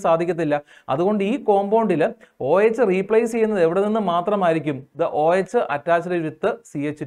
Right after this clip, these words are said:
ടു group. ഓക്കെ, ഇനി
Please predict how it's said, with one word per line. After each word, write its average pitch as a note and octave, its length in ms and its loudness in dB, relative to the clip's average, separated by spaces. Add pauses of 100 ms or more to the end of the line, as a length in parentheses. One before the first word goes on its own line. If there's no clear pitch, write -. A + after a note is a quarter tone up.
ടു C#3+ 140 -4
group. A#2 220 -14 (960)
ഓക്കെ, D3 200 -8 (1700)
ഇനി B3 120 2